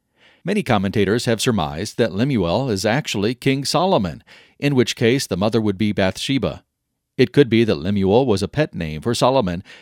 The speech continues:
used by his mother in tender address, and that Solomon wrote down her advice in the manner she would have expressed it.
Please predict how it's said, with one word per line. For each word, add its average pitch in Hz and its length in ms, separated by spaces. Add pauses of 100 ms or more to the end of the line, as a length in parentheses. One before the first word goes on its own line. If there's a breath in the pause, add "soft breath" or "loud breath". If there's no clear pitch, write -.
(100)
used 170 240
by 165 160
his 165 180
mother 117 300
in 107 240
tender 135 340
address, 104 480 (260)
and 139 140
that 131 140
Solomon 143 400
wrote 123 180
down 123 220
her 113 180
advice 104 460
in 107 60
the 101 60
manner 101 360
she 131 180
would 117 140
have 98 80
expressed 117 480
it. - 160